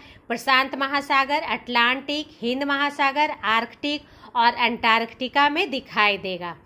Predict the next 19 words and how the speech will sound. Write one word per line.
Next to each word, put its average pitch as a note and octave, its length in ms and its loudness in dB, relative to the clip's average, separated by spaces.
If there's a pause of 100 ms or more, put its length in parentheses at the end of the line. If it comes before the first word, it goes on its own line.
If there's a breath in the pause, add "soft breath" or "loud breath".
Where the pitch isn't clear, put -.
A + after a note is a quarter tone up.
(160)
बात C#4 340 4
करें E4+ 320 -2
चंद्र C#4+ 340 -2
ग्रहण E4 260 -2
के D#4+ 180 -4
दौरान C4 380 0
सावधानियां A#3+ 760 0
क्या A#3+ 320 0
बरतनी C4+ 500 -2
होंगी, C#4 320 -4
तो C#4+ 140 -8
चूंकि C4 320 -8
यह C#4 340 -2
चंद्र C4 300 -6
ग्रहण B3+ 260 -2
भारत A3+ 400 -4
में C#4+ 160 -4
दिखाई A#3+ 380 -4
देगा, C4 300 -2